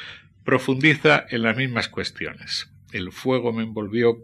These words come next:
como una lenta lágrima y abandoné el sonido para rozar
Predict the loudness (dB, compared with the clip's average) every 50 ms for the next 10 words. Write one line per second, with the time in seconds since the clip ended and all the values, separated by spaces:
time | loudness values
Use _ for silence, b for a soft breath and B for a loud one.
0 | -14 -20 -12 -10 -8 -6 -4 -4 -4 -2 -2 -2 -2 0 -2 -2 -2 -4 -6 -4
1 | -2 0 0 0 -2 -2 -6 -8 -8 -6 -8 -8 -10 -10 -12 -10 -10 -8 -8 -8
2 | -8 -8 -8 -6 -4 -2 -2 -2 -2 -2 -4 -4 -4 -4 -4 -4 -4 -4 -4 -4
3 | -6 -6 -10 -14 -16 -14 -12 -10 -12 -10 -10 -10 -12 -12 -10 -6 -4 -4 -4 -4
4 | -8